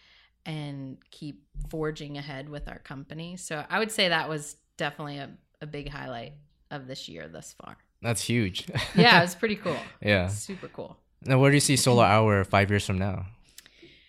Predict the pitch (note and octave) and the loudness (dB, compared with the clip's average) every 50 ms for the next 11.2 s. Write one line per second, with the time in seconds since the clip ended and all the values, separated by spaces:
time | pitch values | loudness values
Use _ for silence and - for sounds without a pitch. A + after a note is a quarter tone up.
0 | _ _ _ _ _ _ _ _ _ _ _ _ - A3 C4 B3+ C4 - - F#4+ | _ _ _ _ _ _ _ _ _ _ _ _ -6 -4 -4 -4 -4 -4 -2 -2
1 | G#4 G#4 - - - A#3+ A3 A3 A3 A3+ A#3+ B3 B3+ C4 - - F#3 F3+ F3 E3+ | -2 -2 -4 -2 2 2 4 4 4 4 4 4 4 2 2 0 -2 -2 -2 -6
2 | D#3+ - E3 D#3+ D#3 E3 F3+ F#3+ G3+ F3+ D#3 D#3 C#3+ C#3+ C#3+ C#3+ D3 F3 A3 B3+ | -6 -6 -4 -2 -2 -2 -2 -4 -8 -8 -8 -8 -8 -8 -6 -8 -6 -6 -6 -6
3 | C4 - - - - - - - - - - E3+ E3+ D#3+ D#3+ D#3 D#3 D3+ D3+ D3+ | -6 -8 -12 -20 -20 -20 -20 -20 -16 -12 -10 -8 -8 -6 -6 -8 -8 -10 -12 -14
4 | - _ _ _ _ _ _ _ - F3+ E3 E3 - - F3 E3+ E3+ F3 F3+ F3+ | -18 _ _ _ _ _ _ _ -10 -10 -10 -10 -10 -8 -6 -4 -4 -2 -2 -2
5 | F#3+ G3 F#3+ F#3 E3+ D#3+ D#3 D#3 D3+ - D#3+ D#3 D#3 D#3+ D#3+ D#3 - - - - | -2 -2 -4 -2 -2 -2 -2 -2 -4 -6 -8 -8 -6 -6 -8 -8 -8 -8 -4 -2
6 | E3 D#3+ E3 F3 F3 F3 F3 E3+ E3+ E3+ E3 - - E3 E3+ E3+ E3 E3 E3+ E3 | 0 2 2 0 0 -2 -4 -4 -6 -6 -8 -8 -8 -8 -6 -6 -6 -6 -8 -8
7 | E3 E3+ E3 E3 E3 D#3 - - E3 D#3+ - E3 D#3+ D#3+ D#3 D3+ D#3 E3 - F3+ | -6 -6 -6 -6 -6 -6 -8 -12 -14 -10 -8 -6 -4 -4 -2 -2 -2 -4 -4 -6
8 | D#3+ D#3 D#3 D#3+ D#3+ D#3 D3 C#3+ D3+ - - - D3+ D3 D3 - C#3+ C#3 C#3 D3 | -8 -8 -8 -8 -8 -6 -6 -6 -6 -8 -10 -10 -10 -10 -10 -10 -12 -10 -10 -10
9 | E3+ F3+ - D#3+ D#3 - - F3 F3+ F3 E3 D#3+ D#3 D3+ D3 D3 D3 D3+ D#3+ E3 | -10 -10 -10 -10 -10 -6 -6 -4 -2 0 0 0 0 0 -2 -2 -4 -4 -6 -6
10 | E3+ E3+ - D#3 D#3+ E3 E3 D#3+ D#3+ D#3 D#3 D3+ D#3 - - - D3 C#3+ C#3 C#3 | -8 -10 -12 -12 -12 -10 -10 -8 -8 -8 -10 -10 -12 -12 -12 -12 -10 -10 -10 -10
11 | C#3 D3+ F3+ A3 | -10 -10 -10 -10